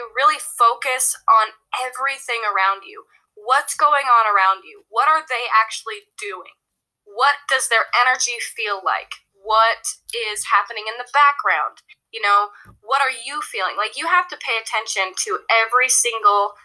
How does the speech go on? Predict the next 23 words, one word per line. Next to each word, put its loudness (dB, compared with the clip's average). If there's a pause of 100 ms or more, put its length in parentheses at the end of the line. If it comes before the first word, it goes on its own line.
(180)
solitary 2
piece -4
of 0
the -6
message -2 (240)
if -4
they're 2
not 2
going 0
to -14
say -6
anything, -16
because -12
they're 0
not 6
always 2
gonna -4
say -6
anything, -16 (240)
especially -6
in -14
the -10
beginning, -6